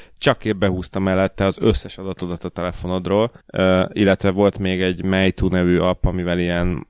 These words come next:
ilyen mangásítani lehetett a, a különböző szelfiket.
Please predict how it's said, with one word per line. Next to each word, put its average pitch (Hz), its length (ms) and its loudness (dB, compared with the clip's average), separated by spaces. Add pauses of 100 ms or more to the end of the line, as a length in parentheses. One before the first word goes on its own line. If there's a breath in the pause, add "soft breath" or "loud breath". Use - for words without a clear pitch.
ilyen 90 220 -4
mangásítani 90 840 -2
lehetett 87 420 -6
a, 78 220 -4 (100)
a 85 360 -4
különböző 87 560 -2
szelfiket. 98 720 -2